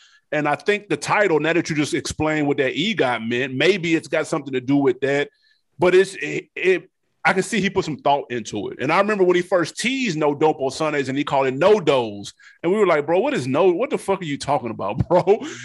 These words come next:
And then, and then it kinda came out and we got, it was kind of a story. It was a little bit of a, um, kind of a, a, a story to go along with the joint. And it worked. And so now, yes, I do wanna hear what he can do. Like,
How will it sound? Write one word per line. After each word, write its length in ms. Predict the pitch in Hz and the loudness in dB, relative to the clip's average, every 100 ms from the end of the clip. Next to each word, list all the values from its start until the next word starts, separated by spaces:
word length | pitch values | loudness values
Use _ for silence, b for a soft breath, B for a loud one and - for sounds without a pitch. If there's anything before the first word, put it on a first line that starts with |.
| B | B
And 160 | 180 185 | 0 4
then, 400 | 214 233 233 233 | 4 4 2 2
and 200 | 220 180 | 2 4
then 140 | 208 | 4
it 140 | 185 185 | 4 2
kinda 180 | 180 | 0
came 320 | 175 180 180 170 | 0 2 2 2
out 220 | 160 160 | 2 2
and 80 | 151 | 0
we 100 | 151 | 2
got, 240 | 160 156 | 2 2
it 80 | 156 | 2
was 100 | 135 | 0
kind 200 | 165 147 | -4 -4
of 80 | 127 | -4
a 40 | |
story. 560 | - 143 147 147 147 139 | -6 0 4 4 2 -2
It 360 | - - - | -6 -12 -4
was 100 | 151 | 0
a 60 | 143 | 2
little 220 | 160 156 | 2 2
bit 180 | 147 143 | 2 2
of 100 | 135 | 2
a, 60 | |
um, 760 | 131 120 101 120 120 113 107 131 _ _ - | 0 0 2 2 2 0 -4 -10 _ _ -10
kind 160 | - 139 | -6 -2
of 120 | 127 | 0
a, 20 | |
a, 440 | 120 113 120 - 120 | 0 0 0 -2 -4
a 20 | |
story 480 | - 170 160 143 127 | -2 2 4 4 2
to 120 | 135 | 0
go 200 | 143 139 | 2 2
along 260 | 131 127 | 2 2
with 140 | 127 123 | 0 -2
the 80 | 113 | -4
joint. 420 | 113 135 127 - B B B | -4 -2 -2 -4 B B B
And 140 | 180 | 2
it 160 | 180 123 | 2 4
worked. 440 | 165 185 120 - - _ _ | 4 4 2 -10 -18 _ _
And 120 | 139 | -6
so 180 | - 156 | 0 0
now, 340 | 156 190 214 185 | 2 2 2 2
yes, 360 | 156 190 175 | 2 2 2
I 140 | 139 156 | -2 0
do 140 | 202 | 2
wanna 240 | 190 151 | 2 2
hear 160 | 139 139 | 4 2
what 120 | 135 | 2
he 80 | 131 | -2
can 180 | 127 117 | -2 -2
do. 220 | 113 104 - | -2 -2 -4
Like, 300 | 113 123 113 | -2 0 -2